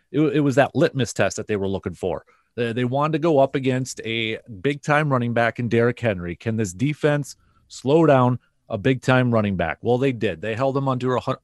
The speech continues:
under a hundred yards. Ryan Tannehill, you mentioned a little bit earlier, kind of flying under the radar of how good of a season he's been having, and they were able to control him for the most part.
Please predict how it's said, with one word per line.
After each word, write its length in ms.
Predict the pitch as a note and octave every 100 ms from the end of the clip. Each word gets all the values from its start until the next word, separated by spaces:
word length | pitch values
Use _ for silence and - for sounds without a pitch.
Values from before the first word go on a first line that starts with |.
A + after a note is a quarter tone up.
| -
under 240 | C3+ C3
a 60 | A#2+
hundred 180 | A#2+
yards. 340 | A2 F#2 D#2+ - _ _ _ _
Ryan 320 | G#2+ B2+ D3+
Tannehill, 440 | C#3 D3 D3 C#3 B2
you 120 | A#2+
mentioned 260 | C3+ B2 C3+
a 40 |
little 60 | B2+
bit 100 | A#2+
earlier, 420 | B2+ B2+ G#2+ G#2+ _ _
kind 160 | - C3+
of 80 | D#3
flying 340 | D#3+ D#3+ D#3
under 140 | D#3 C#3+
the 80 |
radar 380 | B2 C#3+ D#3 A#2+
of 80 | G#2+
how 180 | G#2 C#3+
good 160 | B2+
of 80 | C#3
a 60 | A#2
season 320 | C#3 D3 C3
he's 180 | A#2 B2+
been 140 | G#2+
having, 560 | F2+ A#2 D3 A2 E2+ A2+ _ _ _ -
and 460 | A#2+ B2+ C3 C3+ A#2+
they 100 | C#3+
were 120 | D3+
able 160 | D3
to 60 | D3
control 320 | D3 - D3+
him 160 | C3+ E3+
for 120 | C#3+
the 80 | A2+
most 260 | G#2 F2+
part. 300 | - G#2+ D2+